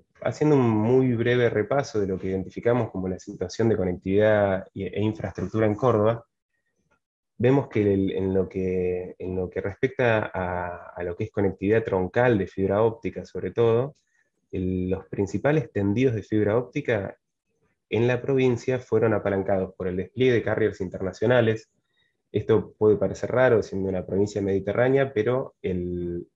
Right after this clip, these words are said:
los cables, los sistemas de cables submarinos, que son quienes traen el contenido internacional hacia la Argentina, eh, tienen por, por diseño la necesidad de cerrar anillos. Eso es algo que se da siempre en los sistemas de telecomunicaciones por un tema de seguridad,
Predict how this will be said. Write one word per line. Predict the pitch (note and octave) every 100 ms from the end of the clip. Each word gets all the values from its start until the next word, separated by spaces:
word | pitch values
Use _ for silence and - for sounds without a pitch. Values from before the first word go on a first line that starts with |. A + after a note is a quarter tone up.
| _ _ _
los | - -
cables, | B2+ B2+ A#2+ F#2+
los | G2+
sistemas | - C3 B2+
de | G2+
cables | A2 G#2
submarinos, | F#2+ G2 B2 B2+ A#2+ A#2+
que | - F#2
son | G2 G2+
quienes | G2 F#2+ F2+
traen | - A#2+
el | A2+
contenido | G2 F#2 F#2 G#2+
internacional | G2+ F2+ F#2+ F2+ G2 A#2+ A#2
hacia | F#2+ F#2
la | F2+
Argentina, | - G#2 B2 A#2+ B2 C3+ _ _ _ _ _ _
eh, | F2+ F#2 F2+ F2 - _ _ _
tienen | - A#2 B2 A#2 - _ _ _ _ _
por, | - F#2 F2+ F2
por | - F#2
diseño | F#2+ F#2+ C#3+ B2+ B2+ C3
la | G#2
necesidad | F#2+ F2+ - A2
de | A2
cerrar | - G2+ G#2+
anillos. | G#2+ A#2+ A#2+ - A2+ - _
Eso | E2+
es | F#2
algo | G2 F#2
que | F2
se | F#2+
da | G2
siempre | G#2+ G2+ F#2+
en |
los | F2+
sistemas | - G2 G2
de | F#2+
telecomunicaciones | F2 F2 F2 F2 F2+ F2+ C3 A#2+ -
por | F#2+
un | F2+
tema | F#2+ F#2+
de |
seguridad, | F2+ F#2 F#2+ A2 A#2